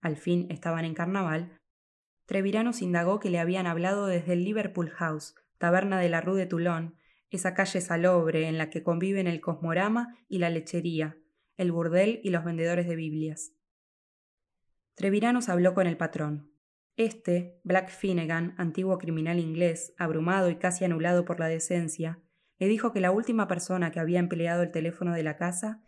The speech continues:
era un inquilino, un tal Griffius, que acababa de salir con unos amigos.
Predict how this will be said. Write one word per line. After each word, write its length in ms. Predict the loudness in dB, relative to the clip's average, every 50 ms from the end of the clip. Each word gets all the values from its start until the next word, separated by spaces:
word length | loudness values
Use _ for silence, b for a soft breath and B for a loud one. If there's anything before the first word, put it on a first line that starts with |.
| b b b
era 180 | b 0 2 2
un 100 | 2 2
inquilino, 720 | 0 -2 -2 -2 -4 -2 -2 -2 0 0 -2 -2 -4 b b b b b b b
un 180 | b -2 0
tal 160 | 2 2 2 2
Griffius, 680 | 0 -2 -4 -4 -4 -6 -6 -6 -6 -6 -10 -14 _ _ _ _ _ _ _
que 100 | -6 -4
acababa 380 | 0 2 4 4 4 4 4
de 80 | 4 2
salir 320 | 2 0 0 0 0 0
con 140 | 2 2 2
unos 220 | 2 2 0 -2 -2
amigos. 560 | -4 -2 -2 -2 -2 -2 -4 -6 -10 -16